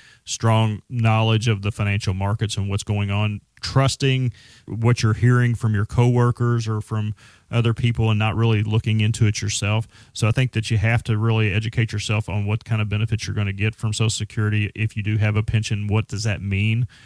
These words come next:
How am I gonna take that pension? To, uh, am I gonna be able to provide some for my spouse or all of it for my spouse, and at what cost? So there's, there's a lot of things that you have to look at on understanding exactly what you're going to get. But I can definitely see that, and we've had folks come in here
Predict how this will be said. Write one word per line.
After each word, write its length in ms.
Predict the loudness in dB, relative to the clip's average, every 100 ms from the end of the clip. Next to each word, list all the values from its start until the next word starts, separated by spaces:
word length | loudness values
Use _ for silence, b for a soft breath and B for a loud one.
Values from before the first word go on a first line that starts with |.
| B
How 160 | B -2
am 100 | 0
I 80 | 0
gonna 440 | 0 0 0 -4 -10
take 260 | -8 -4 -2
that 180 | -4 -2
pension? 320 | -2 -2 -2
To, 380 | -4 -4 -6 -8
uh, 40 | -6
am 140 | -6 -4
I 60 |
gonna 160 | -4 -4
be 160 | -2
able 100 | -4
to 80 | -4
provide 360 | -8 -4 -4 -2
some 180 | -4 -4
for 100 | -4
my 140 | -4
spouse 500 | -2 -2 0 -2 -4
or 100 | -4
all 200 | -2 -2
of 100 | -2
it 80 | -4
for 140 | -4
my 80 | -2
spouse, 400 | -2 -2 -4 -4
and 100 | -6
at 100 | -6
what 180 | -6 -6
cost? 420 | -4 -2 -2 -6 B B B
So 200 | -6 -2
there's, 340 | 0 0 -2 -6
there's 240 | -2 0
a 60 | 0
lot 360 | 0 2 2 2
of 140 | 0
things 320 | 2 0 0
that 160 | -4 -2
you 60 |
have 100 | -2
to 80 | -2
look 240 | -2 0 0
at 160 | -2
on 380 | 0 -2 -4 -8 -4
understanding 540 | -4 -2 -4 -4 -2
exactly 420 | -4 -6 -6 -6 -8
what 300 | -6 -6 -6
you're 100 | -8
going 360 | -6 -4 -2
to 100 | -2
get. 260 | 0 -2 -2 B B B
But 120 | 0
I 80 | 0
can 120 | 0
definitely 300 | 0 2 2
see 180 | 2 2
that, 140 | 2 0
and 280 | -4 -4 -2
we've 180 | -2
had 320 | 0 -2 -4 -16 -8
folks 300 | 0 0 2
come 160 | 0 2
in 80 | 4
here 320 | 4 4